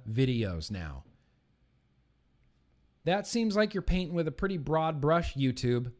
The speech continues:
That seems crazy to me that there's no nuance to that at all. Nope, nicotine, T H C, exact same thing, and you're gonna get demonetized first,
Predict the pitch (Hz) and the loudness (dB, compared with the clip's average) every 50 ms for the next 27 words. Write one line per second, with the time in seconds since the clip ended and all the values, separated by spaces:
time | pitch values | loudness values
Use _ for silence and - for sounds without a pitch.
0 | _ _ _ _ _ _ _ _ _ _ _ _ _ _ _ _ _ - 156 156 | _ _ _ _ _ _ _ _ _ _ _ _ _ _ _ _ _ 0 0 0
1 | 143 - 180 180 175 170 156 - - _ - - - 196 190 196 196 170 185 170 | 0 0 -2 0 0 0 -2 -4 -8 _ -12 -6 -2 0 0 0 0 0 -4 -2
2 | - 160 143 135 127 127 117 135 127 - 143 135 127 131 147 147 151 147 143 151 | -2 0 0 0 0 0 -2 -2 -2 -2 0 0 0 0 0 0 0 0 0 2
3 | 156 151 143 135 117 104 - - - 120 104 104 95 90 85 - _ _ _ _ | 2 2 2 0 -2 -4 -4 0 0 0 0 0 -4 -6 -8 -10 _ _ _ _
4 | - 156 156 - - 147 139 120 98 80 76 - _ _ _ _ _ _ _ _ | -6 -6 -6 -2 2 2 2 2 2 -2 -8 -16 _ _ _ _ _ _ _ _
5 | _ - - 190 202 - - - 170 196 196 - - - 202 196 196 185 175 - | _ -4 0 0 0 0 -2 -6 -6 -4 -4 -4 -6 -6 -4 -6 -6 -6 -8 -4
6 | - 202 196 190 185 180 - - - 202 196 190 180 - 147 143 135 143 175 175 | -2 0 0 0 0 -2 -6 -6 -4 -4 -4 -4 -6 -8 -10 -10 -4 -2 -2 -2
7 | 180 - - - 196 196 190 185 170 - 220 220 220 226 220 226 214 - - - | -2 -2 -4 -4 -2 0 -2 -2 -4 -2 0 0 2 2 0 0 -2 -6 -10 -20
8 | _ _ _ - 143 151 147 147 143 139 135 127 - - - - _ - 123 131 | _ _ _ -4 -2 0 2 2 2 2 0 -2 -6 -12 -20 -20 _ -6 -4 -2
9 | 139 180 180 175 175 165 - 143 156 156 156 165 180 196 202 196 - 196 196 190 | -2 0 0 0 0 0 0 0 -2 -2 0 -2 -2 -2 -4 -2 -2 0 0 2
10 | 196 202 190 - - - - 185 196 202 208 190 - - - - | 2 0 0 -2 -6 -6 -2 0 0 2 0 0 -2 -6 -6 -8